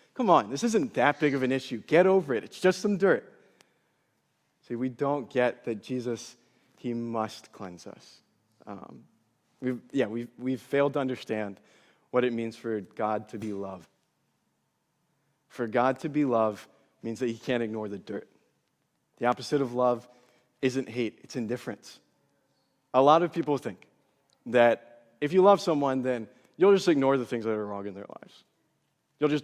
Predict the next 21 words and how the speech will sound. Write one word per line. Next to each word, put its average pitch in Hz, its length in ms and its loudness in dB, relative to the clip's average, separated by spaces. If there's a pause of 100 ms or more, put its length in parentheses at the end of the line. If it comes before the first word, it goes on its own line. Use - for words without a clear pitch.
you'll 151 140 0
get 165 160 6
over 113 240 4
it. - 100 -10
You'll 123 340 0
look 143 200 -2
past 147 340 2
it. 147 240 2 (260)
You're 117 80 -10
not 131 80 4
gonna 139 140 2
worry 135 240 4
about 127 300 2
it. 127 160 2 (720)
Uh, 113 240 2
but 104 120 -4
that's 135 200 2
indifference. 185 500 -2
That 143 120 -2
isn't 196 220 -4
love. - 380 -12